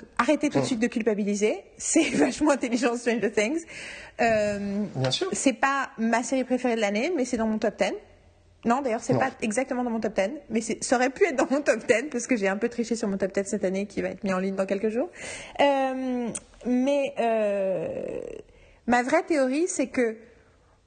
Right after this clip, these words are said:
Speaker 1: ça n'a pas marché parce que les gens sont nostalgiques et sont fans des années quatre-vingts, parce qu'ils adorent les années quatre-vingts. Ça a marché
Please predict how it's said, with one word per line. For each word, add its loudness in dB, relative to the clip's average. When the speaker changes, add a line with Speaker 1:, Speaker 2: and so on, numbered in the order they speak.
Speaker 1:
ça 0
n'a 0
pas 6
marché 0
parce 2
que 0
les 2
gens -2
sont -2
nostalgiques -2
et 2
sont -2
fans 0
des -4
années 0
quatre-vingts, -4
parce 0
qu'ils 0
adorent 2
les -2
années -4
quatre-vingts. -8
Ça 2
a 0
marché 0